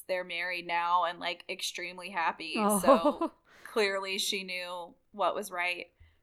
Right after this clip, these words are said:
Speaker 1: for her. Um, and he had just made a choice during that time that I didn't think was fair to her. And like you said, it was just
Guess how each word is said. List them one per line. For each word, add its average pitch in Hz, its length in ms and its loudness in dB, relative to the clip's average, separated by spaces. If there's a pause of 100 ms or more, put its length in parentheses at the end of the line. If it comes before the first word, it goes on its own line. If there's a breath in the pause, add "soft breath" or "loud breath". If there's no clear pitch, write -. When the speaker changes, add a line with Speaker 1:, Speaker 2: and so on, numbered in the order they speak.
(100)
Speaker 1:
for 185 160 2
her. 165 480 0 (100)
Um, 190 540 -4 (1120)
and 190 460 -4 (380)
he 247 280 -8
had 233 100 0
just 220 260 -6 (840)
made 196 400 -4
a 185 80 -2
choice 175 500 -6
during 175 240 -4
that - 240 -4
time 180 400 -8
that - 260 -6
I 185 140 -2
didn't 180 240 -10
think 175 220 -14 (260)
was 202 240 -12
fair 175 280 -4
to 185 100 -6
her. 185 280 -4
And 185 320 -6
like 180 240 -6
you 180 120 -12
said, 175 340 -6
it 170 120 -4
was 190 180 -12
just - 420 -12